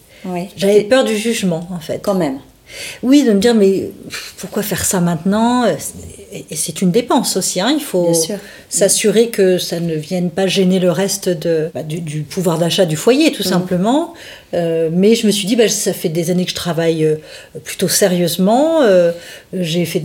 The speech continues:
Speaker 2: j'ai mis de l'argent de côté, j'ai mes économies. Bah, je, je, je veux faire quelque chose pour
Speaker 1: Mhm.
Speaker 2: moi.
Speaker 1: Parce qu'on peut vous demander, euh, le prix que ça
Speaker 2: Ah oui,
Speaker 1: vous a
Speaker 2: les gens, euh,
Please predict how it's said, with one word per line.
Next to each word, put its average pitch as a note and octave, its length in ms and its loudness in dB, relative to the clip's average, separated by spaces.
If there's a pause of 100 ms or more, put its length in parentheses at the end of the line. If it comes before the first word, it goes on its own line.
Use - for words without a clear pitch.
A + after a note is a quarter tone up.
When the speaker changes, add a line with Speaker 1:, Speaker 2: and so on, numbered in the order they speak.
Speaker 2:
j'ai F3 180 -2
mis F#3 140 2
de D#3 100 -6
l'argent E3 220 -2
de E3 60 -10
côté, F3+ 260 -4
j'ai C4 100 2
mes G3+ 180 2
économies. F3 440 0
Bah, B3+ 100 2
je, D#3+ 240 -6
je, - 200 -12 (100)
je F3 140 -10
veux F#3+ 240 -4
faire A#3 180 -6
quelque G3+ 180 -6
chose F#3+ 220 -6
pour F#3+ 180 -4
Speaker 1:
Mhm. F#3 80 -2
Speaker 2:
moi. D#3 140 -8 (200)
Speaker 1:
Parce F3 140 -2
qu'on F3 140 -2
peut F#3 100 0
vous F3+ 180 2
demander, F#3+ 460 4
euh, F#3 240 4 (240)
le F3+ 140 0
prix B3+ 340 -4
que - 80 -14
ça F3 120 -2
Speaker 2:
Ah G3 40 2
oui, G3 140 2
Speaker 1:
vous F#3+ 80 -4
a F3+ 320 -12
Speaker 2:
les F#3+ 140 0
gens, G#3+ 260 0
euh, F3+ 220 0